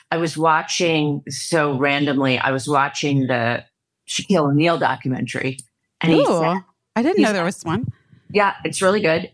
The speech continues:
Speaker 1: It's very well made. And he said in the first episode, um, he said, "I don't like these athletes that are balking at doing press and won't do press." He goes, "That's part of my job. So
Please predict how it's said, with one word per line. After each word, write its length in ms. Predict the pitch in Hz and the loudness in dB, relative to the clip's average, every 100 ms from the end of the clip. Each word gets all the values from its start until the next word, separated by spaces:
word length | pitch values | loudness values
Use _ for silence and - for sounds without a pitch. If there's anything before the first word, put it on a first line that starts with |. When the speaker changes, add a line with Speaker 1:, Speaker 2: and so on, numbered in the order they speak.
| - | -6
Speaker 1:
It's 180 | 180 - | -6 -2
very 220 | 165 185 | 0 2
well 200 | 180 160 | 0 0
made. 320 | 143 143 151 160 | 0 -2 -4 -6
And 140 | 156 | -4
he 280 | 180 196 208 | 0 0 0
said 560 | - 175 156 143 143 | -2 0 0 0 -2
in 160 | - 156 | -4 -4
the 80 | 151 | -2
first 220 | 165 160 | -2 0
episode, 840 | 226 226 196 170 151 147 147 139 - _ _ _ _ | -2 -2 -4 0 0 0 -2 -6 -12 _ _ _ _
um, 640 | 165 156 147 143 143 135 - _ - - - | 0 2 2 0 -2 -6 -10 _ -20 -8 0
he 160 | 185 196 | 2 2
said, 280 | - 156 - | 0 0 0
"I 120 | 165 | 0
don't 200 | 180 - | -2 0
like 200 | 165 165 | -2 -2
these 160 | 156 | -2
athletes 480 | 170 190 170 160 - | 0 0 -4 -10 -6
that 200 | 160 156 156 | -2 -2 0
are 200 | 156 - | 0 0
balking 580 | 143 143 156 156 165 156 | -4 0 0 0 -2 -2
at 140 | - | -4
doing 300 | 156 151 151 | 0 2 0
press 420 | 131 - 196 226 165 | -2 -4 -2 -2 -2
and 160 | 147 | 0
won't 220 | 160 165 - | 0 0 -2
do 140 | 147 | -4
press." 420 | - 190 175 - | -2 -2 -2 -2
He 100 | 160 | -4
goes, 280 | 160 143 - | -2 -4 -2
"That's 260 | 160 185 - | -2 -2 -4
part 240 | 214 214 | -2 0
of 60 | 202 | 0
my 140 | 185 | -2
job. 420 | 170 175 104 120 | 0 0 -2 -4
So 420 | - 147 131 131 | -6 -2 0 -2